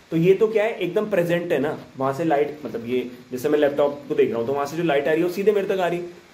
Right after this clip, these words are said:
तो उसमें तो कोई time नहीं लग रहा ना, तो ये तो मेरे बिल्कुल क्या है, present time में है। But वो जो, अ, वहां से जो light आ रही है, वो पता नहीं कब की travel होके हमारी आंखों तक आ रही है। Therefore, when we see stars,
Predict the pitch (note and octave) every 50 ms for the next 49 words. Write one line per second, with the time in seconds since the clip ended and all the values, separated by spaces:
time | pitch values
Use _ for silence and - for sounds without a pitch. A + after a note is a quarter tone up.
0 | - - - G3 - F3+ E3 E3+ G3+ G#3 A3 A3 A3 A3 G#3+ G3+ E3+ F3 F#3+ G3+
1 | G#3 G3 E3 D3+ D3 D#3 G#3 G#3 D#3 - - - - _ - D3+ D3 C#3 D3+ -
2 | F#3+ F3+ E3+ F3 F3+ - - - C#3 C3+ C3 D#3 D#3+ D#3+ D#3+ D#3+ E3 G#3 G#3+ -
3 | F3+ D#3+ D#3 D3+ D#3 D#3+ D#3+ D#3 C#3+ C3 B2+ B2+ B2+ B2 B2+ B2+ B2+ B2 A#2 G#2+
4 | - - - - - _ _ _ _ _ _ - - - B2+ B2+ B2+ - - D#3
5 | D#3+ E3+ F#3 F#3 F#3+ - - D#3+ C#3+ C3+ B2+ B2+ B2 A#2+ B2 A#2+ B2 B2 D3 C#3
6 | D3 C#3 C3 A#2+ A#2+ A#2+ B2 A#2 A#2+ C3+ E3 F3+ E3 C3+ C3 C3 C3 - A2+ A2+
7 | A#2 C3+ B2+ - - A#2 A2 - - - E3 D#3+ D#3+ - - - - - - -
8 | - B2+ A#2+ A#2 A#2+ B2 A#2 A#2 A#2 D#3 F3 E3+ C#3 A#2 G#2+ G#2+ G#2+ G#2 - -
9 | A2 G#2+ G#2+ A2+ - D#3 D#3+ - - G2 G2 G#2 - - - - - - - -
10 | - - D#3 G3+ A3+ G#3 - D#3 D#3 F3 - D#3 D3+ E3 E3+ F#3 F3 - G#3 G#3
11 | G#3 F3+ E3 - - - D3+ A#2+ A2 A#2 C#3+